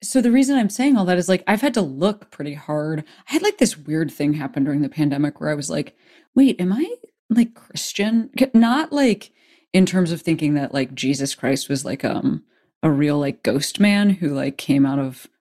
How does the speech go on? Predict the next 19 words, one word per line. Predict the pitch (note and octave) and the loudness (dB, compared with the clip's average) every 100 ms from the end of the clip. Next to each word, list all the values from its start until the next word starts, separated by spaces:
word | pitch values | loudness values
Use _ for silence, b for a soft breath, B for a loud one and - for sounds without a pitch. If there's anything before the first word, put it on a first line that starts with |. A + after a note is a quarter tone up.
| - | -4
a | D3+ | -2
tomb | - C#3+ C#3 | 0 2 4
and, | C3+ | 2
like, | D#3 - - | 0 -6 -6
everybody | B2+ C3+ D3 | -4 -4 -4
touched | D3+ C3+ - | -4 -6 -4
the | |
inside | C#3+ C3+ D3 | -4 -2 -4
of | C#3+ | -6
his | C#3+ | -6
body. | - C#3+ D3+ F#3+ G#3 b b b b - | -2 0 2 0 -2 b b b b 0
Um, | F3+ E3+ E3 | 2 2 0
but | F#3+ F#3 | 0 2
more | G3+ A3 | 4 2
so | A3 A3+ G3 | 0 0 0
just | D#3 E3 - | 0 -4 -2
in, | E3 D#3 | 0 0
like, | C#3+ C#3+ C3+ - _ _ _ _ _ - | -2 -4 -8 -14 _ _ _ _ _ 2
using | F#3+ G#3 A3 F#3+ A3 G#3 F#3+ E3+ C#3+ | 4 6 4 2 4 4 4 0 -6